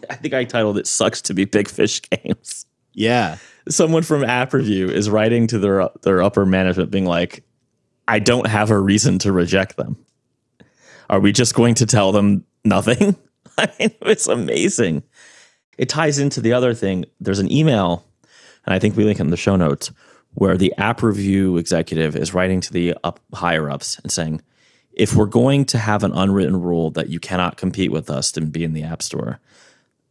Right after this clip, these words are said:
Speaker 1: then we should just say that." Right? 'Cause that ultimately, a lot of big fish games, a lot of these come down to you can't be competitive with Apple.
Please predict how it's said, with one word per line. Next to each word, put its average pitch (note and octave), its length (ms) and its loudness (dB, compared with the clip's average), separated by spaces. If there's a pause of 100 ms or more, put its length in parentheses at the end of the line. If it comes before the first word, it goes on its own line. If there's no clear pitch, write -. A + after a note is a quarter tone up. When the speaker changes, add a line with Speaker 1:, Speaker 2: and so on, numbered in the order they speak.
(340)
Speaker 1:
then G#2+ 280 2
we G#2 120 6
should A2 200 2
just G#2 280 0
say A#2 200 2
that." F2 300 -4 (1300)
Right? A#2+ 140 2
'Cause D3+ 120 4
that C#3+ 200 2
ultimately, B2+ 460 4
a G2 80 4
lot A2 180 4
of G#2 160 -2
big A2 160 0
fish - 220 -2
games, F#2+ 160 2
a F#2 40 0
lot A2+ 120 4
of C3 40 2
these A#2 140 2
come G2 220 2
down F#2+ 200 2
to D#2+ 200 -4 (280)
you G2+ 120 4
can't F#2 260 0
be F2 100 -2
competitive E2 540 0
with D2 100 -4
Apple. - 400 -6